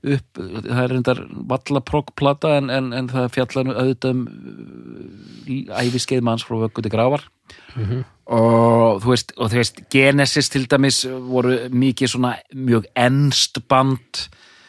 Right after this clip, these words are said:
Speaker 1: svona Tolkien, hérna, Alice in Wonderland, einhverjar furðusögur af einhverjum skepnum og svona, sko.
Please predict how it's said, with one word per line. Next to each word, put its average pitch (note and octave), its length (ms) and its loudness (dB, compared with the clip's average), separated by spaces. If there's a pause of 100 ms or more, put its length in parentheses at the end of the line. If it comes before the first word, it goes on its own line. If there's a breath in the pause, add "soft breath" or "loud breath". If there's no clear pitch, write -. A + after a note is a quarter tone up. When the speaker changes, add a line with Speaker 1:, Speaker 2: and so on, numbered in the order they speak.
(480 soft breath)
Speaker 1:
svona A#2 540 0 (160)
Tolkien, A#2+ 920 4
hérna, A2+ 1200 2 (600)
Alice B2 320 2
in B2 140 2
Wonderland, B2 680 4
einhverjar A#2 360 0
furðusögur A#2 800 2
af A2+ 140 2
einhverjum A2 240 -4
skepnum A2+ 500 0
og A2 80 0
svona, A2+ 240 -2
sko. A#2 280 -6